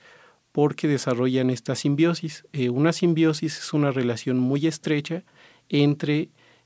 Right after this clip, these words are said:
eh, dos organismos. En este caso, estos árboles, que son el oyamel o el pino de Navidad,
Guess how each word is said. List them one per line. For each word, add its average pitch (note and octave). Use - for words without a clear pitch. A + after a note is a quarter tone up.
eh, C3
dos A#2
organismos. C#3
En C3+
este D#3
caso, E3+
estos D#3
árboles, E3+
que -
son B2
el A2+
oyamel A2+
o -
el A2
pino B2
de C3+
Navidad, C#3+